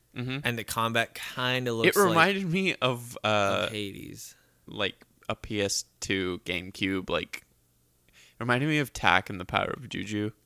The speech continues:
Speaker 2: What?
Speaker 1: You know that game? Tak
Speaker 2: Well,
Speaker 1: and the Power of Juju?
Speaker 2: y-, yeah, but, like, how?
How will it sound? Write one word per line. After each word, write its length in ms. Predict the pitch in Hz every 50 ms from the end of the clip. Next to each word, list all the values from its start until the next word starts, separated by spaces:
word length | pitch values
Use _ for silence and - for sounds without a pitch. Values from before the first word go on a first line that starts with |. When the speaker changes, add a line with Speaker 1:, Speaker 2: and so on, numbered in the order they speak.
| _ _ _ - _ _ - - - -
Speaker 2:
What? 460 | - - - - - - - - - - _ _ _ _ _
Speaker 1:
You 160 | - 123 117
know 140 | 113 110 107
that 200 | 110 113 120 127 -
game? 360 | 143 151 156 165 160 147 147 _ _ _ _ _ _ _
Tak 180 | - - 120 117
Speaker 2:
Well, 60 | -
Speaker 1:
and 100 | 131 123
the 40 | 117
Power 180 | 110 117 113 113
of 140 | 113 117 120
Juju? 280 | 120 123 120 131 151
Speaker 2:
y-, 180 | 147 139 135 - -
yeah, 540 | 135 135 120 107 104 104 127 165 - 392 359 311 _ _ -
but, 180 | 117 127 117 107
like, 460 | 117 127 117 117 117 113 - - - _ _ _ _ _ _ _ _ _ _ _ _ _ _ _ _
how? 640 | - - - 139 165 214 440 370 - 101 101 113